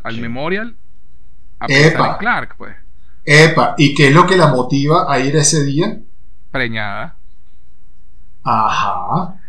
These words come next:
Speaker 1: No, y la
Speaker 3: Epa,
Speaker 1: motiva,
Speaker 3: o sea,
Speaker 1: la motiva, por supuesto, el hecho de que decidió sa-, de-, dejarlo, salir adelante, pues superar, vamos a volver a trabajar,
Speaker 3: Pero
Speaker 1: vamos a volver a ser yo, voy
Speaker 2: Pero
Speaker 1: a
Speaker 2: el empujón se
Speaker 1: despedirme.
Speaker 2: lo dio
Speaker 3: Pero qui-,
Speaker 2: John.
Speaker 3: pero quién, eso te iba a decir, pero ¿de dónde
Speaker 2: John.
Speaker 3: viene eso? Y el cameo sorpresa secreto
Speaker 1: Oh, sí.
Speaker 3: de lo que,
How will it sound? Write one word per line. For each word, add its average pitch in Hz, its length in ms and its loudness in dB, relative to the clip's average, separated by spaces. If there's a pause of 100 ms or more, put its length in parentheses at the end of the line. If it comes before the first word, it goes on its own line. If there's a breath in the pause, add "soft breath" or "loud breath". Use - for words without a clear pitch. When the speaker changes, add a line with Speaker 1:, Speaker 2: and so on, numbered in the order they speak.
(460 soft breath)
Speaker 1:
No, 147 200 -2
y 139 60 4
la 127 80 2
Speaker 3:
Epa, 117 100 -2
Speaker 1:
motiva, 127 200 2
Speaker 3:
o - 40 4
sea, 143 340 4
Speaker 1:
la 135 140 -4
motiva, 131 480 -2
por 190 100 -4
supuesto, 143 420 -4
el 175 60 -4
hecho 151 220 -4
de 196 100 -6
que 139 200 -6
decidió 117 840 -6 (480)
sa-, - 280 -8
de-, - 160 -6 (120)
dejarlo, 127 440 0 (100)
salir 127 220 -2
adelante, 143 400 -2
pues 117 160 -10
superar, 120 420 -4
vamos 110 280 -8
a 147 40 -6
volver 117 300 -8
a 127 40 -8
trabajar, 127 380 -4
Speaker 3:
Pero 147 240 4
Speaker 1:
vamos 147 60 8
a 139 100 2
volver 120 140 -8
a - 40 -8
ser 131 160 -6
yo, 156 200 -6
voy 151 180 -2
Speaker 2:
Pero 165 60 2
Speaker 1:
a - 40 0
Speaker 2:
el - 60 0
empujón 120 260 0
se - 100 0
Speaker 1:
despedirme. 160 360 4
Speaker 2:
lo 160 140 6
dio - 40 2
Speaker 3:
Pero 190 40 2
qui-, 139 120 0
Speaker 2:
John. 120 260 -2
Speaker 3:
pero 151 380 6
quién, 170 300 4
eso 156 340 4
te 170 80 4
iba 165 120 4
a - 20 6
decir, 143 340 2
pero 131 240 -2
¿de 123 140 -2
dónde 131 240 -2
Speaker 2:
John. 165 160 -2
Speaker 3:
viene 156 460 -2
eso? 170 300 2
Y 147 120 -2
el 127 220 -2
cameo 131 420 -2
sorpresa 135 680 -2
secreto 131 920 -4
Speaker 1:
Oh, 131 300 -2
sí. 127 160 -4
Speaker 3:
de 127 100 2
lo 131 160 -2
que, - 280 -2